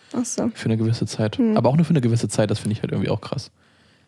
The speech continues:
Speaker 2: Dass sie dann auch nicht die Freiheit hätten, das immer ausmachen zu können.
Speaker 1: Ja, aber schon auch töricht zu denken, dass, also ich, in der inneren Partei könnte es ja auch Leute geben, die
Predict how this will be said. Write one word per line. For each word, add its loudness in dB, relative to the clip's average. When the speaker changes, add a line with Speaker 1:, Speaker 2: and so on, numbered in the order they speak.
Speaker 2:
Dass 2
sie 2
dann 4
auch 2
nicht 0
die 2
Freiheit 0
hätten, -2
das -2
immer 0
ausmachen -2
zu -8
können. -6
Speaker 1:
Ja, 4
aber 2
schon 2
auch 0
töricht 0
zu 0
denken, 2
dass, -2
also 0
ich, -4
in 2
der 0
inneren 2
Partei -2
könnte 0
es -4
ja 4
auch -2
Leute 2
geben, 4
die 0